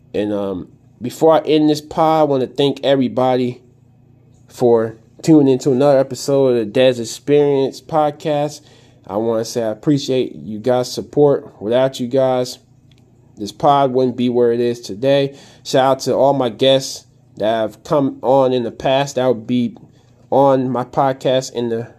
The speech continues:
future. Appreciate you as well. I hope everybody has a great weekend. Please, please stay safe. Stay warm.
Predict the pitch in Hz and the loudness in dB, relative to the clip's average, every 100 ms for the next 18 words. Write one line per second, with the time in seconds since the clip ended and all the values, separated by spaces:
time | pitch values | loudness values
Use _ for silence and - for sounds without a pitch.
0 | _ - 180 185 185 190 185 - - _ | _ -4 0 0 4 4 4 0 -20 _
1 | _ _ _ - 143 135 135 131 131 120 | _ _ _ -2 -2 0 0 -2 -4 -8
2 | 95 107 135 165 165 160 160 - _ - | -8 -8 2 4 6 4 -2 -16 _ -20
3 | - - _ _ 123 151 - - 156 156 | -20 -20 _ _ -2 0 0 2 4 4
4 | 147 143 147 135 113 92 139 139 123 151 | 4 2 0 -4 -6 -4 0 0 2 0
5 | 156 147 143 135 - 170 160 131 - 151 | 0 -2 -2 -4 0 0 0 -6 -4 -4
6 | 143 - 123 113 104 - - 165 165 165 | -4 -6 -4 -4 -4 -8 2 4 4 -2
7 | - _ _ _ _ _ _ _ - - | -18 _ _ _ _ _ _ _ -16 -6
8 | - 147 143 104 143 165 160 165 151 - | 0 2 2 2 4 6 6 4 0 -10